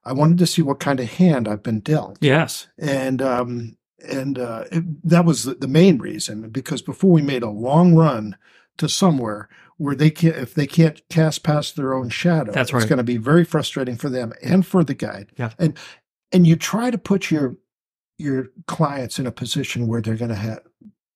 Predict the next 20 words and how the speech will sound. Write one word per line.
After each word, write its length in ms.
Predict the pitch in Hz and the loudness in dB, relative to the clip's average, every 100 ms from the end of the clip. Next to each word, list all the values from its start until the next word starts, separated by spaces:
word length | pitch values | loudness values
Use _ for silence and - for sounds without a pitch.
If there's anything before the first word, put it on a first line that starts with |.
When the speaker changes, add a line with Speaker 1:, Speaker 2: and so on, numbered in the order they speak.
| - | -8
Speaker 1:
no 340 | 139 151 202 | -2 4 4
failure 420 | 196 139 127 120 | 2 0 0 -2
and, 360 | 127 113 110 113 _ _ _ _ | -6 -8 -8 -8 _ _ _ _
and 280 | 110 120 120 | -12 -8 -8
maximum 480 | 120 120 - 131 113 | -8 -8 -8 -6 -6
success. 540 | - - - - - | -6 -10 -10 -10 -8
Speaker 2:
Totally. 280 | - 113 104 - _ 156 | -2 0 -2 -8 _ -4
Speaker 1:
B-, 260 | 160 165 | 2 4
you 80 | 156 | 4
know, 260 | 123 120 123 - - | 2 -6 -8 -16 -12
as 120 | 120 | -8
far 240 | 156 127 | -4 -4
as 160 | 120 - - 117 | -4 -6 -10 -14
distance 380 | 156 131 - 151 | -10 -10 -8 -4
from 220 | - 160 | 2 2
the 60 | 156 | 2
bank, 500 | 139 117 104 95 - _ _ - | -4 -4 -6 -10 -18 _ _ -8
the 80 | 147 | -4
wind 280 | 156 160 143 | 2 2 2
direction, 520 | 120 107 104 - 117 | -2 -6 -8 -12 -14